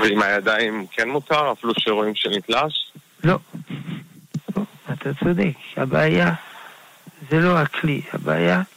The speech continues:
Speaker 2: שאסור לתלוש. ולכן, נכון, מי שהשיער שלנו, שלו נורא נורא רגיש, וכשהוא מעביר עם היד זה נתלש, אז הוא גם לא יכול להעביר עם היד.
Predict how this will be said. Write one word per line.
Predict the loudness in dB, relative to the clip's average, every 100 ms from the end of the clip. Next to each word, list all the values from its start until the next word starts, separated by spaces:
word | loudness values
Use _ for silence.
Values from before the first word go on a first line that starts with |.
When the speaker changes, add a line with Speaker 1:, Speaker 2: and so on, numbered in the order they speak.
| -20 -14
Speaker 2:
שאסור | -6 0 2 2
לתלוש. | 2 -2 -6 -2 0 0 -4 -10 -20 -20 -20 -20 -20 _ -4
ולכן, | -2 -2 -2 -2 -2 -2 -2
נכון, | -2 -2 -4 -6 -10
מי | -4 0 0
שהשיער | 0 0 -4 -4 -4 -2
שלנו, | -2 0 0 0 -4 -8 -14 -14 -8
שלו | -2 2 2
נורא | 2 2 2
נורא | 0 0 0
רגיש, | 0 0 2 2 2 -2 -6 -14 -20 -20 -8 -4 0
וכשהוא | 0 0 0 2 2
מעביר | 2 4 2 2
עם | 0
היד | 2 2 2 0
זה | -2 -4 -4
נתלש, | -4 -4 -4 -4 -6 -8 -12 -20 -16
אז | -8 -2
הוא | 0
גם | 2 4
לא | 4
יכול | 2 2
להעביר | 2 2 2
עם | 0
היד. | -2 -4 -6 -8 -12